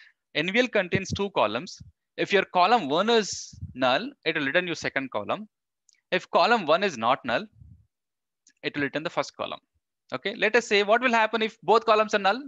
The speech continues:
Obviously, you'll get null only, because it doesn't bother what is the second column. If the first column is null, it simply returns the second one. It doesn't bother if it is null or not. Okay,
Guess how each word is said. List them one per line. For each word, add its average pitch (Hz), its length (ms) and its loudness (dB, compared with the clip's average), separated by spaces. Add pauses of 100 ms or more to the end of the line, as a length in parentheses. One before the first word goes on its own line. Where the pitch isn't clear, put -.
(200)
Obviously, 208 540 0
you'll 240 160 -2
get 233 160 -2
null 214 180 0
only, 185 320 -4 (1400)
because 233 360 2 (320)
it 180 120 -4
doesn't 214 300 4
bother 214 300 4
what 214 180 2
is 220 60 -2
the 233 60 0
second 220 320 -2
column. 143 380 2
If 139 120 -6
the 139 60 -4
first 185 340 0
column 220 280 2
is 202 80 0
null, 214 220 2
it - 180 -2
simply 185 300 0
returns 214 260 -2
the 208 60 -10
second 202 300 -2
one. 131 200 0 (180)
It 143 80 -10
doesn't 180 240 0
bother 185 260 2
if 180 120 0
it - 20 2
is 151 80 -4
null 135 180 0
or 131 140 2
not. 98 160 -10 (500)
Okay, 254 280 -2